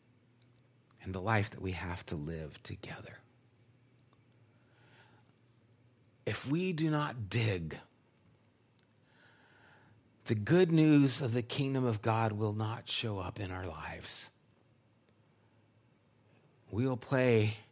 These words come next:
patty cake with God up here. We'll have emotional moments. We'll be moved to tears by songs.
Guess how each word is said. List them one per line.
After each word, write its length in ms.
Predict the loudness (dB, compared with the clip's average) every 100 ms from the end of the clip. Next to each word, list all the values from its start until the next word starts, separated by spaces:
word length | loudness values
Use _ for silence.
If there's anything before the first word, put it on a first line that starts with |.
| _ -20 -20 _ _ _ _ _ _ _ _ _ _ _ _ _
patty 320 | -6 -2 0 0
cake 320 | 0 -4 -2
with 160 | -6
God 320 | -2 0 0 -4
up 140 | -8
here. 340 | -10 -10 -10 -14 _ _ _ _ _ _ _ _ _ _ _ _ _ _ _ _ _ _ -12
We'll 200 | -4 0
have 340 | 2 0 -2
emotional 540 | -4 -4 -2 -2 -2 0
moments. 760 | 0 2 2 0 -2 -6 -10 -8
We'll 160 | -6
be 140 | -6 -4
moved 380 | -2 0 0 -4
to 80 |
tears 420 | -10 -4 -2 -2 -2
by 160 | -4
songs. 800 | -4 -4 -2 0 0 -2 -4 -6